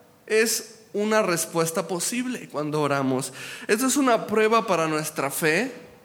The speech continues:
es una prueba para nuestro amor por Dios, cuando Dios dice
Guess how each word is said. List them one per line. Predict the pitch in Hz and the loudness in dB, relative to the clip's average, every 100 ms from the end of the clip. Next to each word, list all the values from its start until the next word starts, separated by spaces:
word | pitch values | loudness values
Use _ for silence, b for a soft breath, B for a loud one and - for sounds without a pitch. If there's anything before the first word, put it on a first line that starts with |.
| B B B | B B B
es | 202 240 | 2 4
una | 254 233 | 4 4
prueba | 208 214 214 196 | 4 4 4 4
para | 160 151 | 2 4
nuestro | 151 160 160 | 2 0 0
amor | 156 165 190 190 | 2 2 2 2
por | 214 165 | 2 4
Dios, | 151 143 175 254 - - - - - - - | 2 2 0 -4 -8 -8 -10 -16 -20 -20 -6
cuando | - 165 170 156 | 2 2 4 2
Dios | 151 180 202 233 156 | 4 4 4 0 0
dice | 180 185 208 196 240 - | 0 2 2 2 0 -8